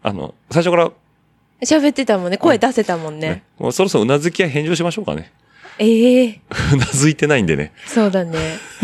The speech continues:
Speaker 2: <laughs> はい。まあいいんですけど。
Speaker 1: うん。
Speaker 2: はい。というわけでね、えー、ラジオルエダ、えー、今年も一年間、えー、よろしくお願いしますということで。
Speaker 1: うん。
Speaker 2: はい。じゃあ、うなずき屋さんから何かありますか？最後に。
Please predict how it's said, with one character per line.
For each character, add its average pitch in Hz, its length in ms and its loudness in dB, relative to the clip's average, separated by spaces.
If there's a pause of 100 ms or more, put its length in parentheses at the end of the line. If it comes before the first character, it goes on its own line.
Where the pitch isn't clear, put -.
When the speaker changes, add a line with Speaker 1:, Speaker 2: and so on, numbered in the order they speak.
(260)
Speaker 2:
<laughs> - 640 -16
は - 160 -4
い。 - 80 -8
ま 98 120 2
あ 92 40 4
い 113 40 4
い - 20 4
ん 139 80 4
で 85 80 2
す - 80 -6
け 67 100 -4
ど。 - 60 -8
Speaker 1:
う - 40 -12
ん。 - 20 -18 (760)
Speaker 2:
は 107 160 0
い。 - 40 -10
と - 120 -2
い - 20 4
う 135 40 2
わ 139 60 4
け 113 120 2
で 71 80 2
ね、 87 240 -2
え 85 140 0
ー、 - 20 2
ラ 82 100 2
ジ 87 80 0
オ 90 40 2
ル 87 80 4
エ - 20 2
ダ、 71 160 0
え 57 460 -4
ー、 - 40 -14
今 - 80 -6
年 80 180 -4
も 73 80 0
一 71 140 -8
年 71 120 -2
間、 - 160 -4 (120)
え 127 400 -10 (380)
ー、 - 40 -6
よ 92 60 0
ろ 95 60 0
し - 80 -2
く - 40 -2
お 87 40 2
願 90 120 2
い 87 40 0
し 120 100 0
ま 135 80 4
す - 60 0
と 104 60 0
い 85 40 2
う - 20 -12
こ 73 80 -6
と 71 140 -12
で。 67 80 -16 (320)
Speaker 1:
う 254 80 0
ん。 220 100 0
Speaker 2:
は 185 200 -4
い。 - 80 -6 (600)
じ 113 100 0
ゃ 73 120 -2
あ、 - 100 -12 (720)
う 123 60 0
な 127 80 4
ず 120 80 0
き - 20 4
屋 127 60 2
さ 117 80 0
ん 117 60 0
か 110 60 2
ら 110 40 0
何 117 80 2
か 98 80 -2
あ 87 40 0
り 95 40 0
ま 107 80 0
す - 80 -10
か？ 78 60 -2
最 71 140 -2
後 69 100 -6
に。 - 60 -16